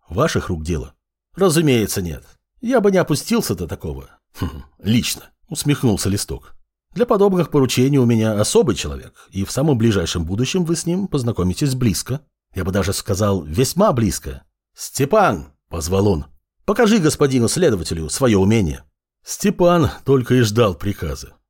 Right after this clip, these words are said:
Да то ли находившийся вблизи Листока, он сделал несколько шагов вперёд и оказался лицом к лицу с Иваном.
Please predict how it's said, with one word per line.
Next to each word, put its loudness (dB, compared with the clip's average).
Да -2
то 2
ли 4
находившийся 0
вблизи 2
Листока, -2
он -2
сделал 0
несколько 0
шагов 0
вперёд 2
и 0
оказался 0
лицом 2
к -6
лицу -2
с -6
Иваном. -4